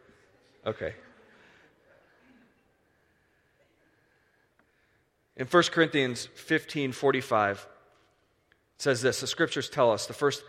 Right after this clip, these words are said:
man, Adam, became a living person, but the last Adam, that is, that is Christ, is a life-giving spirit." See, if we want to understand this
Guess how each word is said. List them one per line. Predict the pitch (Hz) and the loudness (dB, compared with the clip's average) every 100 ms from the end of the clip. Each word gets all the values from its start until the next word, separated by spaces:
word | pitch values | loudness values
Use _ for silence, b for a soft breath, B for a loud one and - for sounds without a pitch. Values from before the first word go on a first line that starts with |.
| - 120 | -20 -4
man, | 123 117 | -2 0
Adam, | 107 117 113 110 | -2 -2 -2 -2
became | 107 - 110 | -6 -8 -6
a | 104 | -4
living | 107 107 | -4 -4
person, | 101 107 98 92 92 | -6 -8 -8 -12 -12
but | - 107 | -10 -4
the | 107 | 0
last | 113 120 - | 2 0 -4
Adam, | 110 104 104 | -6 -6 -6
that | 104 101 | -6 -6
is, | 92 - _ | -8 -16 _
that | 107 101 | -6 -6
is | - | -8
Christ, | - 120 92 - | -2 -2 -2 -6
is | - 101 | -12 -8
a | |
life-giving | 92 101 - 95 90 | -6 -6 -8 -14 -14
spirit." | 90 - 95 85 85 _ _ _ _ _ _ _ _ _ - | -16 -14 -14 -14 -18 _ _ _ _ _ _ _ _ _ -6
See, | 147 | -4
if | 131 | 2
we | 156 | 6
want | 165 | 6
to | 135 | 4
understand | 147 123 - 147 135 127 | 0 -4 -2 0 0 0
this | 117 - - | -4 -6 -10